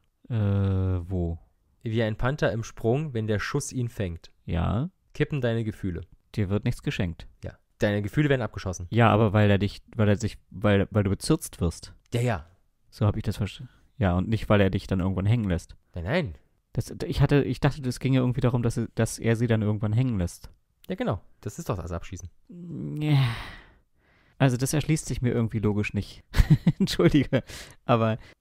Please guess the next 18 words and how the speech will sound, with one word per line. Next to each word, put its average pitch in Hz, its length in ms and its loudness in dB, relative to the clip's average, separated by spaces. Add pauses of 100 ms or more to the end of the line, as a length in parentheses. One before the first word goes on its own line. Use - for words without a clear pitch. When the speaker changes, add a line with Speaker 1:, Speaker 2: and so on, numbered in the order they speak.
Speaker 1:
wie 127 180 2
ein 127 180 2
Panther 165 340 2
im 127 120 2
Sprung, 196 540 0
wenn 139 120 0
der 131 140 -2
Schuss - 360 -2
ihn 143 200 -4
fängt, - 580 -2
kippen 147 400 -2
deine 120 300 4
Gefühle. 92 580 -2
So, - 260 -2
das - 200 0
ist 170 160 -6
der 151 120 2
Satz. - 440 -2